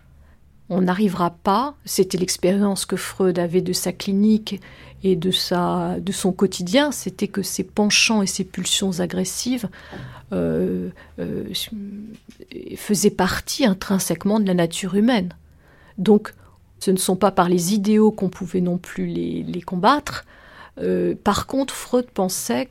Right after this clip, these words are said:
qu'on pouvait miser sur, euh, euh, l'identification, sur les liens, renforcer finalement au fond les liens entre sujets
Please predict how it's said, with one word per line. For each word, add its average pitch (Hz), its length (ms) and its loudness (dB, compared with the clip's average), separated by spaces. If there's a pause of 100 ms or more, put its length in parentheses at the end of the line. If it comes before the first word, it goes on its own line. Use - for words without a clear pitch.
qu'on 208 340 0
pouvait 220 480 -2 (240)
miser 214 420 4
sur, 214 580 0
euh, 185 260 4 (340)
euh, 185 380 -4 (340)
l'identification, 214 1080 2 (1120)
sur - 380 0
les 196 100 8
liens, 214 460 4
renforcer 226 720 2
finalement 190 480 2
au 185 40 2
fond 190 240 -6
les 185 140 2
liens 202 400 4 (500)
entre 180 640 0
sujets 202 520 2